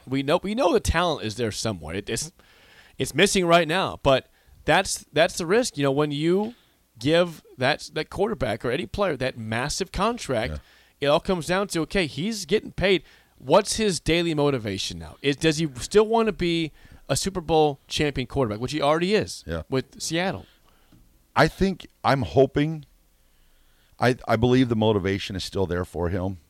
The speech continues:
Speaker 2: because I think he, I think he got used to, you know, being considered one of the top quarterbacks in the league. And I, I think when that is going, that's, that's pretty much gone away now. No one's talking about him, the upper echelon of quarterbacks. Probably,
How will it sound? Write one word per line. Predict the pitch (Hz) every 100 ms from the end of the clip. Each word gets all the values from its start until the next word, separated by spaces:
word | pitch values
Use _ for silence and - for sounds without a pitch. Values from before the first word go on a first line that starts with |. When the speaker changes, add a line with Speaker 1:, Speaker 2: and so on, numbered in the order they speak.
| -
Speaker 2:
because | 82 92 80
I | 90
think | - 98
he, | - 92 _ _ _ -
I | 82
think | 117 95
he | 104
got | 107 98 95
used | 101 117 -
to, | 95 92
you | 95
know, | 95
being | 82 95 95 87 _ _ _ _ _ -
considered | 110 95 110 95 90
one | 95
of | 90
the |
top | 90 95 90
quarterbacks | - 90 85 85 82 82
in |
the | 85
league. | 82 90 90
And | - 87
I, | 87 - _
I | 90
think | 85 101 92
when | 95 92
that | 95 95 - _ _ _ _ _ _ _
is | -
going, | 113 107 95
that's, | 90 110 - _ -
that's | 107 123
pretty | - 120
much | 98 -
gone | 107 95
away | 82 113
now. | 123 82 82
No | 92
one's | 117 92
talking | - 87 90
about | 87
him, | 85 90 87 _
the | 87 90
upper | 87 -
echelon | 87 - 92 87
of | 82
quarterbacks. | 90 90 85 85 82 -
Probably, | 104 123 76